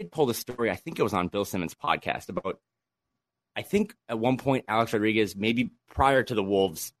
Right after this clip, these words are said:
stuff, had, like, come in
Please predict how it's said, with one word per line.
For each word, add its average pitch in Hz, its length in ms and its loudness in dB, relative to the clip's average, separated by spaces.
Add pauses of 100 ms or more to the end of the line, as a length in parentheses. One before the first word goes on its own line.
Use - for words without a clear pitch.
(280)
stuff, - 320 -8 (460)
had, 123 180 0
like, 110 220 2 (240)
come 143 220 2
in 131 380 2